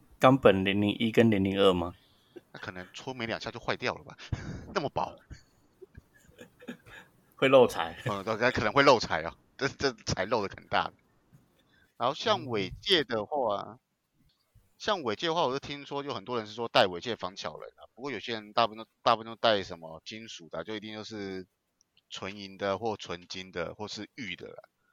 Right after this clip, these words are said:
Speaker 2: 然后我就是不知道有没有太，有没有实-，实质的功效这样子，因为普遍人家说戴金的才有用，其他都是没什么太大用。
Speaker 1: 所以老板对就是戴什么尾戒这种东西比较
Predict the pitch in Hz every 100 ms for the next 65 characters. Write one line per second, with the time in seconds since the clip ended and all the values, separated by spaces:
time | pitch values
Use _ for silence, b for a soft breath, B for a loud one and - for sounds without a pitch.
0 | _ _ _ 120 135 104 131 127 139 -
1 | 127 127 110 104 _ _ - 120 147 147
2 | 123 _ 107 107 139 - - 98 101 -
3 | 101 113 - 95 101 95 90 76 - 104
4 | 98 92 90 85 78 - _ _ b b
5 | b - 185 185 - - 117 180 139 120
6 | 123 135 127 160 123 131 123 101 95 95
7 | 95 - 101 120 113 113 - 110 92 92
8 | 98 82 - 101 98 87 87 82 _ _
9 | _ - 139 131 139 143 110 139 131 123
10 | _ - 131 139 127 143 117 107 95 98
11 | 95 95 131 120 123 95 90 101 101 107
12 | 104 - - 110 98 101